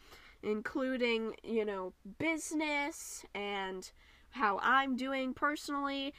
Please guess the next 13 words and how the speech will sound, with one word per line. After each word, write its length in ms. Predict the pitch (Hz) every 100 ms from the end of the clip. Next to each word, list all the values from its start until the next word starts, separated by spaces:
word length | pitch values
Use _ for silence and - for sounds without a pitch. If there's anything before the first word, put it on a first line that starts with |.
| -
and 240 | - 294 277
my 220 | 294 311
thoughts 500 | - 285 311 311 -
just 320 | 214 269 -
on 400 | - 233 254 247 -
all 220 | 214 247
sorts 400 | - 233 240 -
of 160 | 214 -
different 460 | 240 277 277 254
things 420 | 254 269 277 285
and 240 | - 285 277
cool 240 | 330 320
stuff. 460 | 320 - 381 294